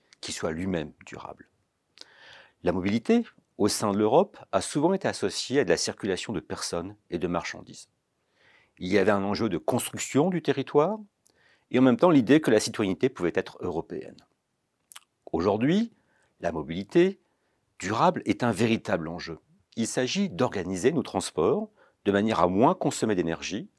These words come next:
à moins émettre de gaz à effet de serre, à réduire nos temps de déplacement, voire également à revoir notre rapport à la mobilité. Le challenge est de taille.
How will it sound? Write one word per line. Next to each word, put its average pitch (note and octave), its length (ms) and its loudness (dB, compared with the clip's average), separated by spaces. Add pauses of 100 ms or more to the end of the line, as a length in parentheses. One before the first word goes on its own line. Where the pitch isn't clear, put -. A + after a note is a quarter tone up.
(220)
à E2+ 120 2
moins F2 240 -6 (100)
émettre D3+ 560 2 (300)
de F2+ 80 0
gaz E2+ 260 0
à C2+ 40 -8
effet G#2 180 -8
de - 40 -18
serre, F#3+ 360 0 (400)
à A#2 140 8
réduire D3 680 4
nos F#2 140 -2
temps F3 220 2
de G3 60 0
déplacement, D3 680 0 (520)
voire D3 300 6
également D#3 340 6
à C3 40 10
revoir C3 520 8 (120)
notre A2 360 2
rapport C#3 720 4 (960)
à F#2 80 6
la F#2 80 4
mobilité. D#2 600 -10 (1700)
Le C3+ 120 -2
challenge C3 420 4
est G2 40 -2
de E2 100 -2
taille. - 380 -6